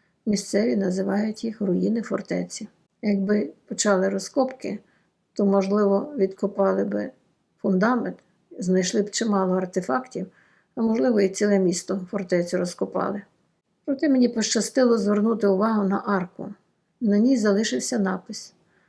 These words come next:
Кадр не зовсім чіткий, проте видно, що напис вирізблений слов'янською багаторівневою в'яззю.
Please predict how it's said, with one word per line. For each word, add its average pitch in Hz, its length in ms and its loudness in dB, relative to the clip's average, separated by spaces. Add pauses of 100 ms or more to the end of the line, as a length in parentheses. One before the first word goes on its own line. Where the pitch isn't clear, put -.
(400)
Кадр 226 340 2
не 214 260 2
зовсім 202 440 2
чіткий, - 520 -6 (360)
проте 269 300 2
видно, 208 480 0
що - 220 -4
напис 233 560 -2 (100)
вирізблений 214 680 2
слов'янською 196 760 0 (600)
багаторівневою 214 920 2
в'яззю. 185 440 -2